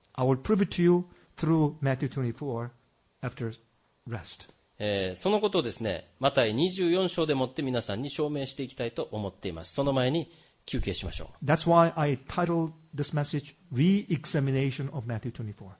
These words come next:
Speaker 2: ですからこの研究をですね、マタイ二十四章の再吟味という題をつけたわけです。
Speaker 1: Okay, let us, uh, let us, uh, briefly pray and then, uh, rest for about ten minutes.
Speaker 2: えー、短い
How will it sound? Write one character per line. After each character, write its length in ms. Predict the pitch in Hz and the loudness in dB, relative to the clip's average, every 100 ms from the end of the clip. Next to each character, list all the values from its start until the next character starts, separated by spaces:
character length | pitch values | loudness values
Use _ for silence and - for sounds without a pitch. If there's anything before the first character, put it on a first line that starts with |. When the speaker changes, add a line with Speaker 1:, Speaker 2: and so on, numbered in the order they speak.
| _ | _
Speaker 2:
で 120 | 156 | -8
す 60 | 165 | 0
か 100 | 156 | 2
ら 80 | 127 | 4
こ 100 | 147 | 4
の 100 | 135 | 4
研 200 | 151 135 | 2 0
究 140 | 147 | 0
を 40 | 113 | 0
で 100 | 95 | -2
す 80 | |
ね、 260 | 110 98 - _ - | -4 -4 -6 _ -4
マ 100 | 127 | 0
タ 140 | 135 | 2
イ 60 | 110 | 2
二 140 | 127 160 | 2 0
十 120 | 156 | 0
四 160 | 151 | 0
章 140 | 143 156 | 0 -2
の 100 | 156 | -4
再 300 | - 160 156 | 0 0 2
吟 160 | 156 | 2
味 100 | 139 | 0
と 180 | 110 85 - _ _ - | 0 -6 -6 _ _ -2
い 80 | 123 | 0
う 220 | 143 - _ _ | 0 -4 _ _
題 180 | - 104 | 0 2
を 80 | 123 | 0
つ 100 | - | 0
け 100 | 127 | 0
た 100 | 87 | 0
わ 60 | 78 | -2
け 80 | 76 | -6
で 80 | |
す。 280 | - - - _ _ _ | -10 -12 -14 _ _ _
Speaker 1:
Okay, 300 | 127 131 113 - | -8 -6 -8 -6
let 160 | 127 170 | -2 -2
us, 300 | 160 - - _ _ _ _ _ - _ | -2 -6 -12 _ _ _ _ _ -20 _
uh, 220 | 143 123 | -8 -6
let 140 | 131 202 | -2 -2
us, 180 | - 180 | -2 -2
uh, 320 | 147 131 - - | -2 -2 -6 -2
briefly 340 | 147 139 139 | -2 0 -4
pray 480 | - 160 123 113 127 | 0 0 2 0 -2
and 160 | 127 120 | -2 -2
then, 180 | 120 | -2
uh, 220 | - 113 107 | -4 -6 -2
rest 280 | 117 - | -4 -4
for 120 | - 104 | -6 -4
about 100 | 107 | -2
ten 20 | |
minutes. 100 | 101 | 0
Speaker 2:
え 40 | |
ー、 20 | |
短 280 | 104 95 | 0 2
い 80 | 123 | 2